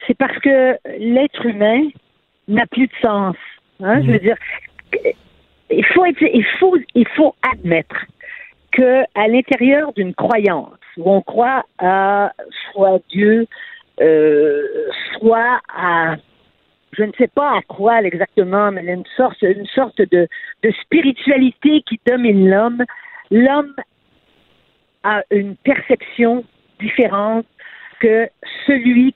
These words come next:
Speaker 1: qui vit dans une société où il n'y a que la consommation.
Speaker 2: Hmm.
Speaker 1: Autrement dit, les êtres humains sont de plus en plus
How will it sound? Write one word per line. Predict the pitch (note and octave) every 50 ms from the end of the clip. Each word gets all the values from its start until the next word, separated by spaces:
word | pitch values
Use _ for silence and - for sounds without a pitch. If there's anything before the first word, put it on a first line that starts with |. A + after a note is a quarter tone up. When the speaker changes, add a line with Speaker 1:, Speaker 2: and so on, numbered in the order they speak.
| _
Speaker 1:
qui | - A3+ G#3+
vit | F3+ F3+ G#3 A#3 A#3+ D4+ C#4 - -
dans | - G#3+ G#3+
une | G3 A3 G#3+ G3+
société | - B3 A3+ - - A3+ G#3+ - _ B3+ C4 C4+ D#4+ - - - - - - - _
où | - C4+ C4+ C#4 C#4 B3 -
il | A3 G#3 G#3
n'y | A#3+
a | B3 C4 - - - -
que | G#3+ G#3 G#3+ G#3+ A3 - - _ _ _
la | F#3+ G3+ F3+ -
consommation. | - B3+ A#3+ - - B3 A3 F3 D#3 - - - - - - - _ - - - D3+
Speaker 2:
Hmm. | F3+ F#3+
Speaker 1:
Autrement | - - D4 E4 D#4+ D#4 D4+ C#4+ A#3+ - -
dit, | B3+ D#4 G4 F#4 - - - - - - - - _
les | F#3+ A3 A3+ B3 C4 B3+ A3 F#3 D4+ D#4+
êtres | F4 - - C#4
humains | B3+ A3+ G#3+ A#3 A#3+ C4 D4+ D4+ -
sont | B3+ A#3
de | A3 - A#3+ - _
plus | - C4 C4+ B3+ A3+
en | B3 A#3+ A#3
plus | - - B3+ C4 C#4+ D4